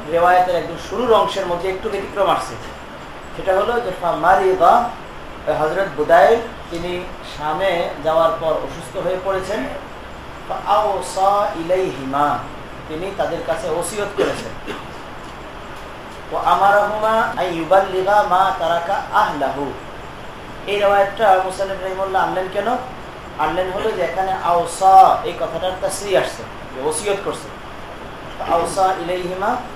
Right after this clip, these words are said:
ও আমারাহুমা, তিনি তাদের দুজনকে নির্দেশ দিয়েছেন, আন ইউবাল্লিগা মা তারাকা, সে যা রেখে গেছে সেটা যেন তারা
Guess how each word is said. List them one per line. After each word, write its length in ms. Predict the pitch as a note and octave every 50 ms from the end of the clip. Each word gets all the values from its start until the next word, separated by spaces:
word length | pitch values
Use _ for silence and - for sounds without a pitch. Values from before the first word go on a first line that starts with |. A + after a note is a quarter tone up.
| - - - - -
ও 20 | D3 E3 - F#3+
আমারাহুমা, 560 | G#3+ A3+ A3 G#3 G3 F#3 F3 F3 D#3+ E3 F3 F#3 F#3+ -
তিনি 160 | F3+ F3 F3+ F3 F3
তাদের 200 | E3 D3+ E3 E3+ E3 D3+
দুজনকে 340 | D3 C#3+ E3+ F3 F3 - F#3 D#3 D3
নির্দেশ 260 | C#3+ C3 - F3 E3+ - F3
দিয়েছেন, 360 | F#3+ F#3+ F#3+ F#3+ G#3+ G3+ D3 A#2+ - - - - - - - - - - - D#3+
আন 60 | E3 E3 D#3
ইউবাল্লিগা 640 | D#3 D3 D#3 F3 F3 E3 D3+ D3+ D#3 D3 D#3+ F3+ G3 G3+ F3+ D#3 D3+
মা 120 | D3+ E3 F3+ F#3+ F#3+ -
তারাকা, 380 | G3+ G3 G3 G3 G3 - A3+ A#3+ A#3 A#3+ - - - - - - - - - - - - - - - -
সে 140 | - F3 F#3 F#3+ F#3 F3+ D3+
যা 100 | E3 E3+ E3 E3
রেখে 200 | C#3 C#3 D#3+ F#3+ F#3+
গেছে 220 | G3 F#3+ F#3 - F#3 D#3 -
সেটা 200 | - D#3 E3+ F3+ - F#3
যেন 100 | F3+ F3 F3 F3
তারা 140 | F3 E3 E3+